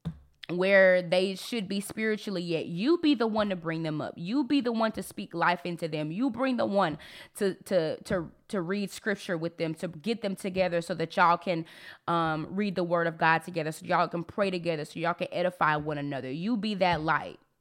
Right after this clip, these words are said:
you know? Um, and if you don't have, like I said, if you don't have people around you that push you to be more like Jesus, not more like them,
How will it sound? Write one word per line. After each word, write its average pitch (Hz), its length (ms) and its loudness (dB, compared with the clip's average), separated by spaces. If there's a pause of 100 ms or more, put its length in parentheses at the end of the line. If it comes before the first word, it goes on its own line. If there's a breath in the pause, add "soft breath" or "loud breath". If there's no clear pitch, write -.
(120)
you 160 120 -4
know? 160 280 -4 (1000)
Um, 156 460 -2 (340 loud breath)
and 190 140 2
if 202 100 -2
you 208 100 -4
don't 196 340 2
have, 202 380 4 (340)
like 175 140 -2
I 190 40 -6
said, 196 260 2
if 165 100 -6
you 185 100 -6
don't 185 200 2
have 196 180 0
people 190 320 -2
around 175 460 2
you 180 80 -6
that 156 180 -2
push - 280 -6
you 190 180 -6
to - 140 -10
be 170 140 -6
more 180 300 2
like 190 240 4
Jesus, 202 520 -2
not 180 260 6
more 226 220 0
like 208 280 2
them, 190 360 -2